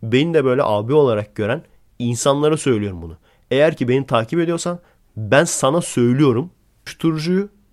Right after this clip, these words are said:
vücuduna hiçbir şekilde sokma. Çünkü uyuşturucu sana sahte bir mutluluk verir. Sana sahte mutluluk vermek demek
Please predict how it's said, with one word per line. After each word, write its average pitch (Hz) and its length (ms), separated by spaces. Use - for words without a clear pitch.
vücuduna 131 320
hiçbir 170 220
şekilde 139 320
sokma. 135 460
Çünkü 165 240
uyuşturucu 170 720
sana 160 420
sahte 113 720
bir 160 140
mutluluk 127 640
verir. 90 260
Sana 143 300
sahte 147 380
mutluluk 175 460
vermek 139 420
demek 160 340